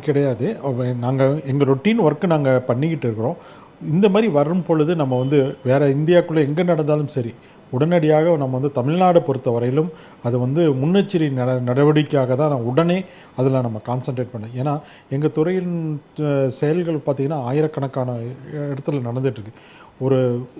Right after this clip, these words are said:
இன்னைக்கு கிட்டத்தட்ட சென்னையில மட்டுமே ஒரு, அ, ஹோட்டல் பிசினஸே ஒரு மு-, ஐம்பதுலேருந்து அறுபதாயிரம், எழுபதாயிரம் ஹோட்டல் பிசினஸ் நடந்துட்டு இருக்கு. So அந்த இதுல நான் கான்சன்ட்ரேட் பண்றப்போ எல்லா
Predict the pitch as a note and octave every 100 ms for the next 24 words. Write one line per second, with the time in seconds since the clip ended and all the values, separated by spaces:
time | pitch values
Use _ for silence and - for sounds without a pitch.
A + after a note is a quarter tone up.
0 | C#3+ C#3 B2+ A#2+ C3+ C3 C#3+ D#3+ - D3
1 | F3+ G3 E3 D3+ D3 D3 F#3 G#3 - -
2 | - C#3+ C#3+ C3+ B2+ B2 B2 A#2+ B2+ C#3+
3 | C3 B2 A#2 D#3 E3+ F3+ C#3+ - C#3+ A2+
4 | F3+ F3+ C#3+ C#3 C#3 C3 C3 C3+ D#3+ E3
5 | D#3 D3+ F#3 D3 D3 D3+ C#3 D3 C#3 C3+
6 | D#3 D3 C3+ A#2+ A2+ - - - D#3 E3
7 | C#3 C3 C3+ A#2 A#2 A#2 A2 A2 - -
8 | - - C#3+ B2 E3 F3+ G3+ F#3+ C#3+ C3
9 | C#3+ D#3 C#3 B2 - A2+ A2+ D3 - -
10 | - C3+ F3 G#3